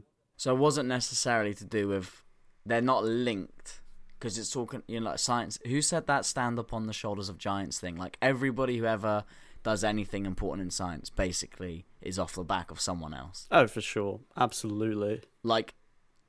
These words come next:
Speaker 1: indefinitely. So I'm just, I was just trying to see if without Newton, we wouldn't have had what Turing shit he could have done.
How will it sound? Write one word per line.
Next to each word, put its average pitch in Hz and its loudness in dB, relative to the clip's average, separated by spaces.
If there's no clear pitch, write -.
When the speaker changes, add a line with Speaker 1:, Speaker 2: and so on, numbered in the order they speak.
Speaker 1:
indefinitely. 110 2
So 98 -4
I'm 95 -4
just, 120 -2
I 113 2
was 110 0
just 127 -4
trying 120 -2
to - -6
see 101 -2
if 95 -6
without 107 4
Newton, 98 -2
we 104 -4
wouldn't 98 -2
have 92 -8
had 95 -4
what 92 -6
Turing 95 -4
shit - -8
he 90 -10
could 90 -10
have 85 -12
done. 82 -10